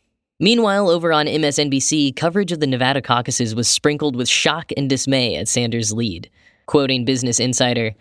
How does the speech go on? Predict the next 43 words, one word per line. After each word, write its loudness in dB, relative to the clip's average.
host 0
Chris 0
Matthews 2
on 0
Saturday 0
compared 0
Sanders' 0
win 0
in -2
Nevada 0
to 0
Nazi -2
Germany 0
gaining -2
control -2
of -4
France -2
during 0
World -2
War -2
Two. -2
Matthews 0
described -2
the 0
Vermont -2
lawmaker's 0
expected -2
win -2
and 0
step -2
towards -2
the -8
party's 0
nomination 0
as 2
something 0
of -4
a -2
catastrophe -2
for -2
the -4
Democratic -2
Party. -4